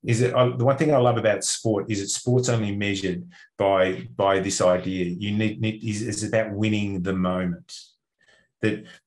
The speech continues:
if you've made a mistake on the football field, you can't change, and you cannot change what's going to happen next. It's a very random sport.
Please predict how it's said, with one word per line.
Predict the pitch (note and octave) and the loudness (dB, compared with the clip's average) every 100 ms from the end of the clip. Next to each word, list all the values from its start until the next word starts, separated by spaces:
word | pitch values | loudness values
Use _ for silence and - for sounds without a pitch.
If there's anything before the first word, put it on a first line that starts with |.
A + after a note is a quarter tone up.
| _ _ - | _ _ -4
if | B2 | 0
you've | B2+ A2+ | 2 4
made | C3 C#3 | 4 4
a | |
mistake | C3+ A#2+ B2 A#2 A2+ | 4 2 2 2 0
on | |
the | G2 | -2
football | - G#2 F#2+ | -4 -2 -4
field, | F#2 G2 F#2 | -2 -4 -4
you | G2 | -6
can't | F#2 G2 F2+ | -4 -4 -4
change, | - F#2+ F2+ F2 F2 - - - | -4 -2 -2 -4 -10 -14 -12 -2
and | A#2+ | 0
you | A2 | 0
cannot | - - B2+ B2+ | -2 0 0 0
change | - A2+ A2 | 0 0 0
what's | G2+ G#2 | -2 -6
going | - G2+ G2 | -4 -4 -4
to | |
happen | F2+ - - F#2 | -4 -4 -4 -4
next. | F#2+ F#2 F2 - - - - | -2 -4 -6 -10 -10 -12 -12
It's | A2+ | -6
a | G2 | -4
very | G2+ G2+ F#2+ | 0 0 0
random | F#2+ G2 F#2 F2+ F2 | -2 -4 -4 -6 -4
sport. | - - G2 E2 | -4 -2 -2 -4